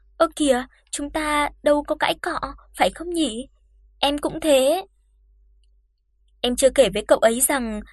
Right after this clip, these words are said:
mình sắp kết hôn à?" "Chưa, em tính mình sẽ thông báo cho mẹ và dượng Ray trước đã." Chết thật, đây là lần đầu tiên tôi nghĩ tới chuyện này từ lúc nói đồng ý.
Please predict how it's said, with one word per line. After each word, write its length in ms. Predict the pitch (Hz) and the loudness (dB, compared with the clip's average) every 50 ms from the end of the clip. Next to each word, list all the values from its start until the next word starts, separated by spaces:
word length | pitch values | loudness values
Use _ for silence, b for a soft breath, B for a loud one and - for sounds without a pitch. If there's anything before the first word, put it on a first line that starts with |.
| b b _ | b b _
mình 300 | 240 240 233 214 202 202 | -2 -2 0 0 2 2
sắp 180 | - - 330 330 - | 2 2 2 0 0
kết 180 | 359 349 330 | -4 -4 -2
hôn 260 | 311 311 294 277 277 | 2 2 4 4 2
à?" 200 | 254 214 202 - - - _ _ _ _ _ _ _ _ _ _ | -2 -4 -6 -8 -14 -20 _ _ _ _ _ _ _ _ _ _
"Chưa, 360 | - 302 302 302 311 302 269 B B B B B | -2 0 2 2 2 0 0 B B B B B
em 200 | - 285 285 277 | -4 -4 -4 -2
tính 340 | - 254 233 233 262 302 320 | -2 -4 -2 -2 -4 -4 -4
mình 180 | 330 302 247 | -2 -2 -2
sẽ 160 | - - - - | -2 -2 -2 -2
thông 160 | - 294 285 | -4 -2 0
báo 160 | 262 285 240 | 2 2 2
cho 140 | 262 - 311 | 2 -2 -4
mẹ 240 | 294 302 285 254 - - | -2 -2 -2 -2 0 0
và 100 | 220 196 | 0 0
dượng 240 | - 254 - - 247 | 2 0 -2 -4 -4
Ray 140 | 277 277 277 262 | -4 -4 -2 -2
trước 200 | - 349 339 - | -4 -6 -2 0
đã." 300 | 302 - 285 311 349 381 - _ _ _ _ _ _ | 0 2 2 0 -2 -4 -10 _ _ _ _ _ _
Chết 160 | - 302 320 - _ _ | -2 -2 -2 -4 _ _
thật, 140 | - 233 - - b b b b b - - | -6 -6 -6 -6 b b b b b -2 2
đây 220 | 269 269 262 262 | 2 4 4 4
là 180 | 254 254 233 220 | 4 4 4 4
lần 200 | 226 220 214 208 | 2 -2 -2 -2
đầu 160 | 226 208 196 196 | -2 -2 -2 -2
tiên 300 | - 285 285 277 277 277 B B B B - | 4 4 4 4 2 -4 B B B B -2
tôi 100 | 330 320 | -2 -2
nghĩ 200 | 311 311 302 359 359 | 0 -2 -4 -4 2
tới 120 | - 285 262 262 | 2 2 2 2
chuyện 220 | - 294 - 240 | -4 -6 -4 -6
này 300 | 247 240 226 214 214 b b b b - | -6 -6 -6 -6 -8 b b b b -4
từ 80 | - 262 | -2 -2
lúc 220 | 226 254 330 359 - - _ - | -2 -2 -4 -6 -6 -14 _ -6
nói 220 | 240 226 226 254 | -2 -2 -2 2
đồng 220 | 262 311 277 214 | 4 2 2 2
ý. 400 | - - 226 214 214 226 285 359 | -2 -6 -10 -10 -8 -10 -10 -12